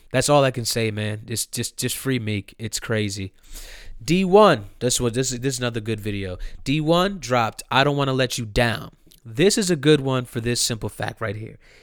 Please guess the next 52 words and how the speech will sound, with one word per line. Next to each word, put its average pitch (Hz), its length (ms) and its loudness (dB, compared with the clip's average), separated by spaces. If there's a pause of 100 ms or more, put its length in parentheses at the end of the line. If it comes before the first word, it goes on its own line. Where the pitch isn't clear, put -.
(140)
He, 196 720 -2
'cause 175 200 -2
you 233 60 -2
know 208 120 4
D 175 160 2
one's 170 220 4
from 156 120 -4
New 135 160 4
Orleans. 113 500 0 (920)
Well, 117 140 2
I - 20 6
don't 117 120 0
know 113 100 -2
if 107 120 -6
you 113 140 0
all 101 120 0
know, 104 220 -2
but 95 220 -12
I 117 100 2
know 101 200 -6
because 110 300 -8
I'm 95 100 -4
just, - 360 -6 (480)
I'm 107 80 -6
a 117 40 0
nerd 113 280 2
like 92 180 -6
that. - 840 0 (100)
<laughs> - 160 -20
So 143 160 -4
D 180 240 0
one's 202 260 2
from 170 160 -2
New 143 160 0
Orleans. 120 540 0 (380)
Um, 120 460 2
and 123 120 -2
again, 131 400 2
D 131 200 0
one 135 220 2
is 120 180 -2
basically 123 560 -2
Christian 123 440 -4
rap, 117 320 2
if 117 180 -8
you 113 120 -4
will, 107 280 0
but 113 180 -4
I 113 100 2
don't 117 140 -2
like 113 180 -4
to 107 180 -6